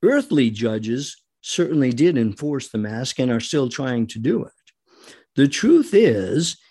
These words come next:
it was a combination of all four elements of oppression.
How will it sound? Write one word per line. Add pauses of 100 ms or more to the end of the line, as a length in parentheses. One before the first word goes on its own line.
it
was
a
combination
of
all
four
elements (340)
of
oppression.